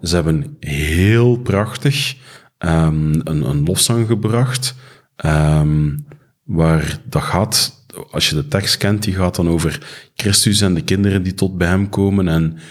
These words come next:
het was zo mooi dat ik zo enorm geraakt was door die geest. Ik heb hen dat dan ook laten weten. Ik zeg, "Dank u voor uw talent met ons te delen." Ik zeg, "Want dat heeft mij echt,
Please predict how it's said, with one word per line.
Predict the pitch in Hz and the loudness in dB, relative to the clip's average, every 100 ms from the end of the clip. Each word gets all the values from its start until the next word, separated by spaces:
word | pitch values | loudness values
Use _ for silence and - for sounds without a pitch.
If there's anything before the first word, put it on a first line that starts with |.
| - _ - | -20 _ -10
het | - | -2
was | 90 - 92 - - | 0 0 -2 -2 2
zo | 104 123 135 | 4 4 4
mooi | 120 113 131 160 160 - | 4 2 2 0 -4 -10
dat | 87 | -8
ik | 85 76 | -6 -4
zo | 78 80 78 101 127 | -2 0 2 2 2
enorm | 113 104 117 113 | 2 2 4 2
geraakt | 101 95 101 - | 0 -4 -4 -2
was | 104 | 0
door | 95 85 | 0 0
die | 85 | -2
geest. | 76 87 85 - - _ - _ _ | -2 -2 0 -2 -4 _ -20 _ _
Ik | 92 - | -4 0
heb | 95 | 0
hen | 90 | 0
dat | 85 82 | 0 0
dan | 85 90 | 2 0
ook | 98 | 0
laten | 98 90 78 | 0 0 -2
weten. | 82 117 92 | 0 0 -2
Ik | - | -2
zeg, | 82 80 | -2 0
"Dank | 87 120 | 0 2
u | 117 104 | 2 2
voor | 95 90 | 0 -2
uw | 87 | -2
talent | - 76 87 127 127 | 0 0 2 2 2
met | 90 | 2
ons | 90 87 - | 2 0 -2
te | 80 | -2
delen." | 85 98 131 127 | 0 2 4 2
Ik | - - - | -2 -6 -10
zeg, | - - | -10 -8
"Want | - 82 80 - | -4 -4 -4 -8
dat | - 82 | -6 -2
heeft | 85 - - | -2 -2 -6
mij | 90 - | -6 -2
echt, | 110 123 - | -2 -2 -6